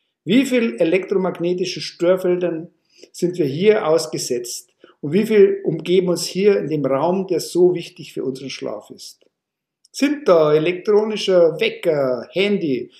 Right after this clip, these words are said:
Fernseher und alle anderen elektronischen Geräte, die unsere Ruhephasen negativ beeinflussen?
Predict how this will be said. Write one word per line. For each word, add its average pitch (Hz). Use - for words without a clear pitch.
Fernseher 175
und -
alle 180
anderen 175
elektronischen 143
Geräte, 147
die 175
unsere 143
Ruhephasen 156
negativ 165
beeinflussen? 110